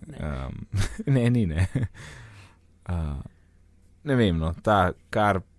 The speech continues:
Speaker 2: lej, se vrnemo k temu, follow-up čez tri
Speaker 1: Ko bomo
Speaker 2: leta,
Speaker 1: več, ja,
Speaker 2: pa
Speaker 1: če bomo kaj več, ko bomo kaj več bolj konkretnega vedeli, ja.
Speaker 2: Ja, ker trenutno pa tako, mislim,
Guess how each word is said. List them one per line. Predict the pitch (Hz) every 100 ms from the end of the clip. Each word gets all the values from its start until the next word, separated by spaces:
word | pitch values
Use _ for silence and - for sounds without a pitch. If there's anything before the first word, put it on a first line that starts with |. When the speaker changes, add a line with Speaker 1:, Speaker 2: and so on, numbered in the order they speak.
| -
Speaker 2:
lej, | - 113 98
se | -
vrnemo | 104 131 123 107 101
k | -
temu, | 117 110 92 85
follow-up | - - 120 107 98 98 95
čez | - 92
tri | - 101
Speaker 1:
Ko | 95
bomo | 95
Speaker 2:
leta, | 87 87 80 78
Speaker 1:
več, | 101 127
ja, | 113
Speaker 2:
pa |
Speaker 1:
če | 82
bomo | 139 131
kaj | 135 127
več, | 117 117 -
ko | - 131
bomo | 120
kaj | 117 131
več | 117 117 131
bolj | 123 113
konkretnega | 120 - 117 127 110
vedeli, | 107 - 50 -
ja. | - _ _ _ -
Speaker 2:
Ja, | 95 92
ker | 82 101
trenutno | - 101 117 - 101
pa | 95
tako, | 87 - 95 80 87 _ _ _ _ _ _ _
mislim, | - - -